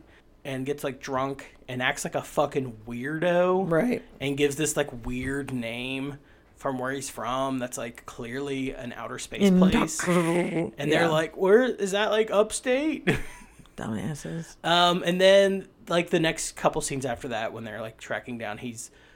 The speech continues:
Speaker 1: like, doesn't understand the concept of, like, how one takes Alka-Seltzer and then Tylenol.
Speaker 2: I am gonna go ahead and let you know, and I'm for real, I'm not, like, tooting my own horn here.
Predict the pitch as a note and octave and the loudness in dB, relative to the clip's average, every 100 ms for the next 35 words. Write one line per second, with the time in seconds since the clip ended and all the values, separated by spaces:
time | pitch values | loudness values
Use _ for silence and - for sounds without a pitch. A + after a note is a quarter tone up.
0 | _ - C3 B2 - - B2 B2+ C#3 - | _ -12 -8 -8 -6 -4 -2 0 -2 -4
1 | B2+ A#2+ - A#2 A2 A#2 B2+ A#2 C3 B2+ | -6 -8 -8 -10 -8 -8 -10 -10 -10 -10
2 | A2+ A2 - - C3 B2 A2 - B2 - | -8 -10 -6 -4 -2 -4 -8 -12 -12 -8
3 | C3+ D3 E3+ - D3 D3 D3+ C#3+ - B2 | -6 -4 -4 -2 -2 -2 -4 -4 -4 -8
4 | A#2+ A2+ A2+ - - A2+ B2 D3+ D3+ E3 | -10 -10 -12 -14 -10 -6 -4 -4 0 4
5 | F3 F3 E3+ F3+ G3+ G#3+ G#3 G3 F#3 F3+ | 6 6 6 4 4 4 4 2 2 4
6 | F3+ F#3 F3+ F3+ F3 F3 E3 E3 D#3 E3+ | 6 6 6 2 4 4 4 4 4 4
7 | E3 D#3+ E3 - - - - F#3+ A3 E3+ | 4 4 0 -6 -14 0 6 8 8 8
8 | E3 E3+ D#3+ F3 D#3+ - G#3 D#3+ E3 E3 | 8 6 6 4 0 -2 0 2 2 2
9 | E3 F3+ E3 D#3 - - | 2 2 2 -2 -6 -10